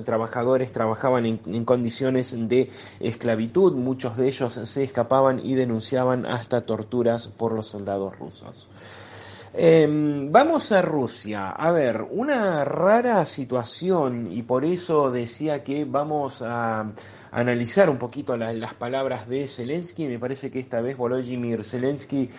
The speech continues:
eh, se está equivocando, porque... a ver, una serie de raros incendios están empezando a ocurrir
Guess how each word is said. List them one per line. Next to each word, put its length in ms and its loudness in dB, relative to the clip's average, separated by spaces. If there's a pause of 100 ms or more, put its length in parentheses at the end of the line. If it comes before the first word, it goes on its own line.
(240)
eh, 280 2
se 140 -4
está 180 6
equivocando, 720 4
porque... 420 2 (500)
a 100 4
ver, 320 6 (260)
una 260 4
serie 500 2
de 380 4 (140)
raros 680 4
incendios 1080 0
están 420 -2
empezando 720 0
a 40 6
ocurrir 640 -2